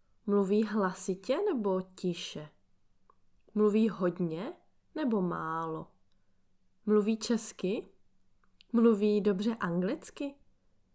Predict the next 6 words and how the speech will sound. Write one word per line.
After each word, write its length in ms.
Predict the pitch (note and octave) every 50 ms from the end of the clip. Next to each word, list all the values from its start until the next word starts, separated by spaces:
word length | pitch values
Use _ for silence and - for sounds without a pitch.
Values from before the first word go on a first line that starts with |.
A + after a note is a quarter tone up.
| _ _ _ _ _
Umí 320 | - A3+ A3 A3 A3 A3 A3
mluvit 640 | G#3+ G#3+ G#3 G3+ F#3+ F#3 F#3+ G3 G3+ G3 - -
taky 580 | - - G3+ G3+ G3+ - - G3 F#3+ F#3+ - -
francouzsky 1120 | - - - - A#3 A3+ G3 G#3 G#3 - - F#3+ A3+ C#4+ - - - - - E4 D#4+ D#4+ _ _
nebo 600 | - A3 A3 G#3 F#3+ F#3 G3 G3 F#3+ F#3+ F#3+ -
arabsky? 760 | A#3 E3+ E3+ - D#4+ F4 - - - - - - C4+ C4 C4